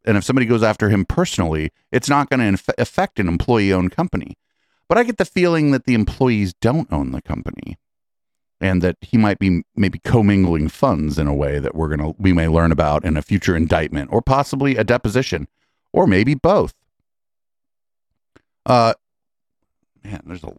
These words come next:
still a lot of stuff left, and we, we're, we only got a half an hour until red light.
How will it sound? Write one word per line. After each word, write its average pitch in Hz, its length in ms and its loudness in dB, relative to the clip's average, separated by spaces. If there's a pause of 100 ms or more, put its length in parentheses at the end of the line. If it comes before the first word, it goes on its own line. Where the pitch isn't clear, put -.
(120)
still - 280 -6
a 73 80 -6
lot 82 220 -4
of - 80 -18
stuff - 360 -6
left, 73 280 -8
and 78 100 -8
we, 78 180 -4
we're, 76 280 -8 (240)
we 82 100 -8
only 80 160 -4
got 69 140 -12
a - 20 -8
half - 220 -4
an 78 80 -2
hour 76 180 -2
until 69 240 -4
red 69 220 -4
light. 67 280 -10